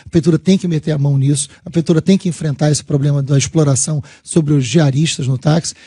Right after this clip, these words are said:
Não é possível o taxista passar por cinco vistorias hoje.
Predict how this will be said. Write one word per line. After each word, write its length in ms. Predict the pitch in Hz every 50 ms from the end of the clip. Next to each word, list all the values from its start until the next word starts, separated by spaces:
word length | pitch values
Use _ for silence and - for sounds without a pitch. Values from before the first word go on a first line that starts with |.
| - _ _ _ _ _ -
Não 120 | 190 208
é 40 | 226
possível 300 | - 196 175 - 208 190
o 40 | 180
taxista 380 | 190 165 - - 175 - 185 156 _ _ _
passar 240 | - 160 143 - 175
por 160 | - 185 143
cinco 420 | - - - - 226 254 247 - 175
vistorias 640 | 143 165 - - - 151 135 143 151 143 131 117 117
hoje. 280 | 131 139 151 151 -